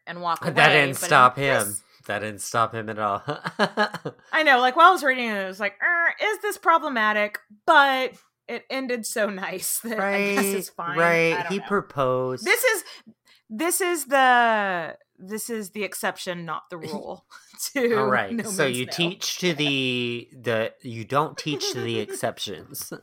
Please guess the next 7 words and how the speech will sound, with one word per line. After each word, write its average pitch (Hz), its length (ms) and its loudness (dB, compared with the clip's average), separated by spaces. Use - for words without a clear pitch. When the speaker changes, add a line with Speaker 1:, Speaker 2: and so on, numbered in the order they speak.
Speaker 2:
<laughs> - 160 2
Speaker 1:
Yes, 220 440 -6
exactly. 156 460 -2
Speaker 2:
So 127 600 0
Alan 156 600 6
proposed 117 800 -2
three 95 580 -6